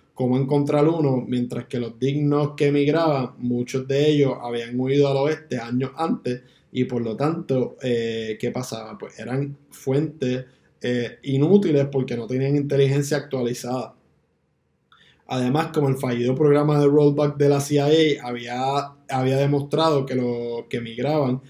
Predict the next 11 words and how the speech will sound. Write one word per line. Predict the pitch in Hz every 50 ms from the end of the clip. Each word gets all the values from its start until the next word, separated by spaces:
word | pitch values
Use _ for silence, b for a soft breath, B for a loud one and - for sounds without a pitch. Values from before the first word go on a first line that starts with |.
| B B B
era | - 113 120 127 127
poco | - 143 135 147 143
fiable, | 143 - 143 143 147 156 160 160 147 139 127 123
algunos | 117 120 120 117 123 120 120 123 127 131
de | 135 143 147 151 151
ellos | 151 147 131 120 117
eran | 120 120 120 123 131
agentes | 135 139 135 135 - - 123
soviéticos | - - 139 139 143 156 165 160 160 151 127 123 123 120 - - -
o | - 123 120 117
ilegales | 117 120 117 113 113 135 143 160 165 160 143 143